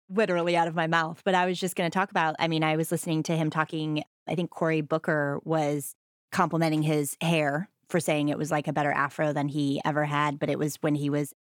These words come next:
at the government talking about how it should be regulated and how it should be treated the same way as traditional financial institutions.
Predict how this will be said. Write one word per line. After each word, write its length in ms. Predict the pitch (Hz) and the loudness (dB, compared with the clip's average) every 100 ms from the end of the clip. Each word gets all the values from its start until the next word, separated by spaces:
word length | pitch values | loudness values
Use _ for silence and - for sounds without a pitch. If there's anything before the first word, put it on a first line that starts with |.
| _ - | _ 0
at 200 | 165 - | 0 0
the 280 | 160 147 143 | 0 0 -2
government 400 | 160 202 240 160 | -2 0 0 0
talking 220 | 160 151 | -4 -2
about 160 | 156 147 | 0 0
how 140 | 151 | 0
it 100 | 151 | -2
should 180 | - 165 | -2 -2
be 140 | 160 151 | 0 0
regulated 580 | 151 180 180 151 - | 0 0 -2 -2 -2
and 100 | 151 | -2
how 180 | 147 147 | 0 0
it 100 | 147 | -2
should 260 | - 180 165 | -2 -2 0
be 160 | 156 - _ - | -4 -4 _ -4
treated 320 | - 240 185 | 0 2 2
the 80 | 160 | -2
same 300 | - 160 151 | 0 2 2
way 360 | 151 156 143 143 | 2 2 0 0
as 300 | 151 143 - | -2 -2 -4
traditional 720 | - 151 - 151 143 139 135 - | -2 -2 0 0 0 0 -2 -4
financial 720 | - 151 139 143 151 131 131 - _ _ | -2 -2 -2 -2 -2 -2 -4 -10 _ _
institutions. 880 | 202 - 165 175 226 - - - - | 0 0 0 -2 -2 -2 -4 -10 -10